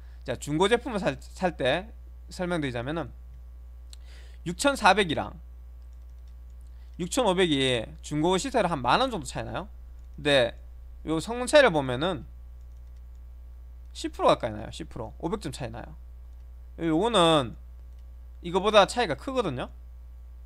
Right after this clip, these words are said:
팔천 시리즈보다. 그거 생각하셔서 그냥 만 원 더 주고 육천오백 이상 사는 거 추천드려요. 하여튼 여러 가지 상황을 고려해서 가장 가성비 좋은 걸 요 표를 보시고 구매하시는 게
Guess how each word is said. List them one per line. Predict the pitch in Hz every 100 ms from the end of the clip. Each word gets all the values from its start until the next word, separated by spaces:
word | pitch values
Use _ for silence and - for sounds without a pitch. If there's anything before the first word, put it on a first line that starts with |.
| -
팔천 | - 170 151
시리즈보다. | - 113 113 - 175 - - - - - 143
그거 | 151 202
생각하셔서 | 247 247 226 196 175 143
그냥 | 202 175
만 | 139 214
원 | 196
더 | 147
주고 | 196 170 151 127 - - - - -
육천오백 | 165 247 208 208
이상 | 220 240
사는 | 196 147 127
거 | 117 110 151 -
추천드려요. | - - 165 120 117 190 - - - - - - - - - -
하여튼 | - 180 190 156 - - - - - 135
여러 | 143 190
가지 | 247 294 214 170 190 247 - - - - -
상황을 | - 190 196 147
고려해서 | - 175 208 139 165 127 - -
가장 | 160 180 143
가성비 | - 117 156 170
좋은 | 156 139 147
걸 | 156 120 - - -
요 | 143
표를 | - 214
보시고 | 180 156 147 139 180 - - - -
구매하시는 | - 127 131 - 135
게 | 139 165